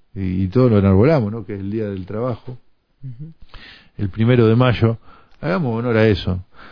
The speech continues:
Speaker 1: Así que bueno, a todos los trabajadores, y, pero a toda la gente que realmente valora su trabajo, toda la gente que,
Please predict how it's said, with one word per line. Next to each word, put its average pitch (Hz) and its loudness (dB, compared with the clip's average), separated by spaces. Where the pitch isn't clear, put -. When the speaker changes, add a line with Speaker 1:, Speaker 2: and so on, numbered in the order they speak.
Speaker 1:
Así 113 -2
que 117 0
bueno, 113 0
a 120 0
todos 190 4
los 123 2
trabajadores, 113 4
y, 107 -10
pero 113 4
a 113 0
toda 160 4
la 127 4
gente 127 2
que 107 4
realmente 127 4
valora 110 6
su 92 0
trabajo, 98 2
toda 127 2
la 110 2
gente 110 2
que, 92 2